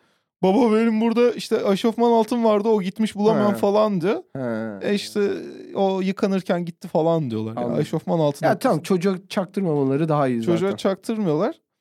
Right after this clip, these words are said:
Speaker 1: Penis Tümer'in çok güzel bir hayatı var. Murat da zaten
Speaker 2: Hı.
Speaker 1: iyi eğleyemedim, denk
Speaker 2: Evet.
Speaker 1: gelmedi, işte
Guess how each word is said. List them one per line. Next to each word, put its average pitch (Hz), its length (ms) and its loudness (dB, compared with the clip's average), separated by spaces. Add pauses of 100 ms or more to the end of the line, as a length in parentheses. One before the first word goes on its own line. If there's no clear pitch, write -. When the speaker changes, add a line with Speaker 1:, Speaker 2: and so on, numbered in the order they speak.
(360)
Speaker 1:
Penis 214 320 -2
Tümer'in 262 460 -2
çok - 280 -6
güzel 226 340 0
bir 220 60 2
hayatı 151 440 2
var. 214 260 -4 (440)
Murat 254 400 2
da 262 280 4
zaten 247 420 0
Speaker 2:
Hı. 247 200 -8
Speaker 1:
iyi 226 160 2
eğleyemedim, 214 680 2
denk 196 160 0
Speaker 2:
Evet. 139 120 2
Speaker 1:
gelmedi, 185 680 2
işte 180 440 -2